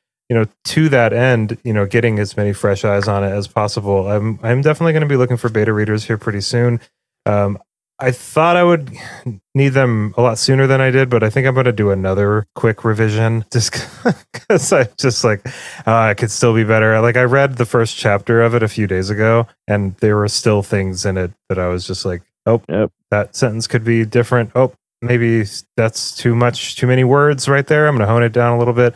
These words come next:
Speaker 1: But, you know, it'll never be perfect.
Speaker 2: No.
Speaker 1: I, I don't know. Like, I think with, with all this, like, I've been very hesitant to, like, break stuff out and, you know, throw stuff up. I've thought about all different kinds of ways I could do it.
Speaker 2: Evan's not, like, a perfectionist or anything, no.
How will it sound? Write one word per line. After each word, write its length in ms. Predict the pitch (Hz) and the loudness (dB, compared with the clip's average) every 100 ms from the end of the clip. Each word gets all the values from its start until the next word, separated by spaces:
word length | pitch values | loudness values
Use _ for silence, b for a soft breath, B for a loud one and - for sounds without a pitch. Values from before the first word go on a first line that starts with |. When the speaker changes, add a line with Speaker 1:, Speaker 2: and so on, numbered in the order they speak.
| _ - | _ 0
Speaker 1:
But, 200 | 104 - | 0 0
you 60 | 110 | -4
know, 200 | 85 82 _ | -4 -8 _
it'll 160 | 117 113 | -2 0
never 260 | 113 110 | 0 0
be 120 | 104 | -4
perfect. 540 | 98 104 98 101 92 - _ _ - | -4 -2 -2 -4 -6 -14 _ _ -10
Speaker 2:
No. 480 | 85 80 95 104 - _ | -8 -8 -8 -14 -16 _
Speaker 1:
I, 80 | 123 156 143 | -2 0 0
I 80 | 170 | 0
don't 80 | |
know. 280 | 175 156 123 | 2 4 4
Like, 200 | 117 123 | 2 2
I 60 | 143 | 0
think 320 | 220 220 - - _ - | 0 -4 -10 -20 _ -2
with, 580 | 139 156 - - - - | 0 0 -6 -16 -14 -2
with 220 | 151 156 | -2 2
all 140 | 190 170 | 2 4
this, 260 | 180 - | 2 2
like, 200 | 139 123 | 0 2
I've 140 | 139 143 | 0 0
been 200 | 196 165 | 0 2
very 300 | 123 135 135 | 2 4 2
hesitant 560 | 117 110 127 - 127 - | 0 0 0 0 -2 0
to, 100 | 117 | 0
like, 280 | 98 95 - _ _ | 0 -4 -10 _ _
break 160 | 151 143 | -2 0
stuff 300 | - 143 139 | 2 2 2
out 320 | 131 131 127 | 2 2 2
and, 300 | 127 117 107 | 0 0 0
you 80 | 113 | 0
know, 240 | 107 95 98 | 0 -2 -4
throw 280 | - 123 | 0 0
stuff 340 | 110 127 113 - | 2 0 0 2
up. 260 | 113 110 - - | 2 0 -4 -4
I've 180 | 110 104 | -2 -2
thought 280 | - 113 | 0 2
about 200 | 107 101 | 2 2
all 220 | 110 135 131 | 2 4 4
different 300 | 127 131 120 | 2 0 0
kinds 220 | 117 104 | -2 0
of 80 | 104 | 0
ways 220 | 107 101 | 0 0
I 80 | 101 | -2
could 180 | 101 | -4
do 160 | 101 120 | 0 4
it. 120 | 120 | 6
Speaker 2:
Evan's 220 | 175 165 143 | 4 2 0
not, 80 | 131 | -2
like, 120 | 139 | -2
a 40 | |
perfectionist 640 | 135 123 135 139 117 104 113 | -4 -2 -2 -4 -4 -4 -4
or 60 | |
anything, 400 | 107 107 107 104 | -6 -6 -6 -6
no. 520 | 127 123 95 80 101 | -4 -4 -4 -6 -10